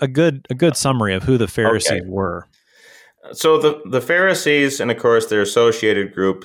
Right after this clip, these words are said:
Speaker 2: uh, the Sadducees, are important movements because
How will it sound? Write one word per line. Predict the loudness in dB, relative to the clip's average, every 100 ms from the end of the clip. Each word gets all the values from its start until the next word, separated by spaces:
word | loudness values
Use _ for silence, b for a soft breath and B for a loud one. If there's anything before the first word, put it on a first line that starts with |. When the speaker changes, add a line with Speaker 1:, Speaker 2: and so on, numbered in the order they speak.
| -4
Speaker 2:
uh, | -2 -2
the | -2
Sadducees, | -2 -2 -2 -4 -6 -4 -4 -6
are | -4 0 0 0 -4
important | -6 0 0 0 -2 -4
movements | -2 -2 -4 -12 -12 -10
because | -8 -2 0 0 -2